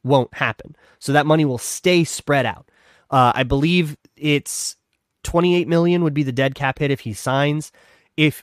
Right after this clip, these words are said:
if he does not sign, if he does sign, uh, he will, there will be a ten million dollar signing bonus charge that's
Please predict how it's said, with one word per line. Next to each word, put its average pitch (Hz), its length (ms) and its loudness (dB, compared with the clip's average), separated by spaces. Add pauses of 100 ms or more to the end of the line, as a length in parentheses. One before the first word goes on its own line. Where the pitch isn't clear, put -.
(120)
if 151 280 -2
he 127 80 -6
does 110 200 -4
not 120 200 0
sign, 151 280 -2
if 131 80 -6
he 143 100 -4
does 139 340 2
sign, 180 480 -2 (360)
uh, 131 280 0
he 160 220 -6
will, 151 200 0
there 147 160 2
will 147 100 2
be 135 180 0
a 120 80 0
ten 190 320 -2
million 202 340 2
dollar 170 440 0 (640)
signing 170 520 2
bonus 143 480 4
charge 117 560 0
that's 117 200 -4